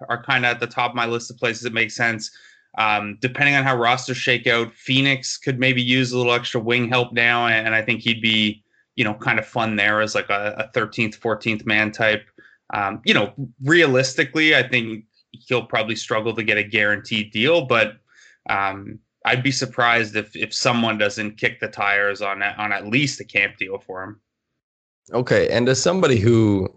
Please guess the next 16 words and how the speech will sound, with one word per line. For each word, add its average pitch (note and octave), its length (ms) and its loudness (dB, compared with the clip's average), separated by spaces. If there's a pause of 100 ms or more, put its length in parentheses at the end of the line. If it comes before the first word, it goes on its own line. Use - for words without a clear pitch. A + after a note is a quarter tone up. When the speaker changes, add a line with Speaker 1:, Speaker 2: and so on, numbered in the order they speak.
Speaker 2:
I G#2+ 80 4
know C3 100 6
the C3 100 6
Raptors A2+ 440 2
don't G#2 200 -2
leak, F#2+ 600 -6
and G2 240 -2
apparently A2+ 400 2
nobody's A2 420 2
close G2 260 0
to - 40 -6
that F#2+ 120 2
organization, F#2+ 720 0
but F#2+ 160 -2
somebody A2 300 4
who G2+ 400 4